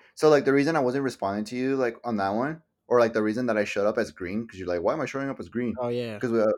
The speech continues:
Speaker 1: so we both have iPhones. But, like, I, I sent it as green because, uh, I was getting my new phone at the time.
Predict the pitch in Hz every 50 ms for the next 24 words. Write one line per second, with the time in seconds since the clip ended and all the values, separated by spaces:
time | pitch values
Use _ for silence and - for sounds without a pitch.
0 | - _ 131 120 120 120 117 117 117 127 131 117 95 101 107 104 - 82 85 82
1 | - _ _ _ _ _ _ _ _ 107 117 117 110 110 107 104 104 120 117 90
2 | 113 117 117 - 127 117 131 127 110 - 90 - 120 127 131 113 110 98 - -
3 | 123 120 123 113 104 101 101 101 95 95 - - _ 104 107 101 98 - - 98
4 | 101 107 104 - - 101 101 98 92 87 87 90 87 - - 110 110 95 80 -
5 | - - 82 90 -